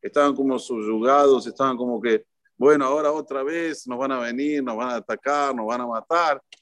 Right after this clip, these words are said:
Y no podían pensar en cuál, que ya estaban libres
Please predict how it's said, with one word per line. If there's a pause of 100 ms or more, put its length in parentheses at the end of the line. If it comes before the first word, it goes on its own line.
(120)
Y
no
podían
pensar (120)
en
cuál,
que
ya
estaban
libres